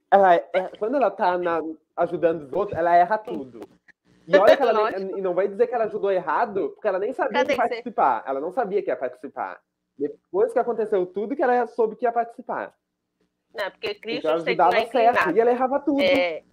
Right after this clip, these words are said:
Speaker 1: Quando
Speaker 2: a,
Speaker 1: eu disse que a
Speaker 2: a
Speaker 1: Rose ia, quando a Rose
Speaker 2: É porque essa,
Speaker 1: ia
Speaker 2: é
Speaker 1: participar,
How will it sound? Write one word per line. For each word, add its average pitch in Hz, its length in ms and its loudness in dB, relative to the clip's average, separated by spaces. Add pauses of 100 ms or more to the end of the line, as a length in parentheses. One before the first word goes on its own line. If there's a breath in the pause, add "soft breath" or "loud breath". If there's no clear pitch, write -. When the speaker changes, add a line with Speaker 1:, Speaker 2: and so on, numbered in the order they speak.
(140)
Speaker 1:
Quando 330 220 6
Speaker 2:
a, 247 220 6
Speaker 1:
eu 240 80 8
disse 196 260 2
que 202 80 8
a 208 60 8
Speaker 2:
a - 20 4
Speaker 1:
Rose 190 420 2
ia, 180 400 0 (640)
quando 202 180 0
a - 40 2
Rose 196 260 -2
Speaker 2:
É 226 100 -12
porque 277 260 -10
essa, 240 120 -4
Speaker 1:
ia 185 80 2
Speaker 2:
é 175 40 -2
Speaker 1:
participar, 151 420 -4